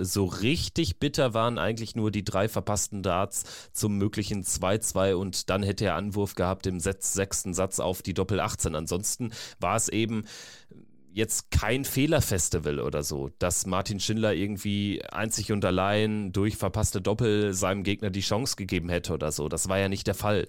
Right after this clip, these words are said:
Dementsprechend kann ich da nicht draufhauen. Bei Gabriel Clemens muss ich eher kritischer sein, denn insgesamt passt das schon in dieses, äh, Jahr nach dem sensationellen Halbfinale, dass er da gegen Dave Chisnell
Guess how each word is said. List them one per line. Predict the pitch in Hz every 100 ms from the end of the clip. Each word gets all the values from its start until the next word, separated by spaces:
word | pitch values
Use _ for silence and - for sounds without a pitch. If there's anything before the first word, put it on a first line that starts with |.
| -
Dementsprechend | 92 104 - 104 - 104 - - -
kann | 101
ich | 107 -
da | 101
nicht | 98
draufhauen. | - 92 110 - 110 120 117 98
Bei | 95
Gabriel | 104 104 101
Clemens | - 107 123 123
muss | 110 104
ich | -
eher | 78 104
kritischer | 120 - 117 120 120 107
sein, | 110 117 117
denn | 101 101 92 - - - - - - - -
insgesamt | 131 143 - 120 98 120 131 -
passt | - 120 -
das | 127 -
schon | - 120
in | 123 110
dieses, | 113 113 110 - -
äh, | 60 73 71
Jahr | 104 113 104 67
nach | 82 87 -
dem | 92 90
sensationellen | 87 92 92 - 95 90 90
Halbfinale, | 85 90 - 101 95 104
dass | 98 98
er | 98
da | 95
gegen | 92 95 90
Dave | 95 -
Chisnell | - 104 107 107 110